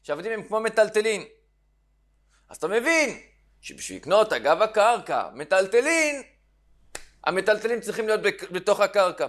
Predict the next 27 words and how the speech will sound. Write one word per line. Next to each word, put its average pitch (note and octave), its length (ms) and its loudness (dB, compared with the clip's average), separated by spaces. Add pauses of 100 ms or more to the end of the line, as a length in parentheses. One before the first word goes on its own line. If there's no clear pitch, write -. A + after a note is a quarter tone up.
מי A3+ 320 -2
אמר? B3 340 2 (880)
למה A#3 480 2
לי C#4 140 -2
עומד C4 320 0
בתוכה? A3 500 0 (400)
גם A#3+ 180 2
אם C#4 140 -6
העבד A#3+ 280 -2
הוא A3 60 -4
כמו A3 160 -6
מטלטלין, A3 680 0 (260)
למה G3 260 2
הוא B3+ 80 0
צריך B3 220 -8
לעמוד A#3+ 320 2
בקרקע A#3 500 2
ורק A3 280 2
על A3 80 2
ידי G#3+ 260 2
זה G#3 140 4
אפשר G#3 280 4
אגב G3 200 4
הקרקע G3 380 2
לקנות F#3+ 240 -6
את F#3+ 100 -2
העבד? F#3 400 6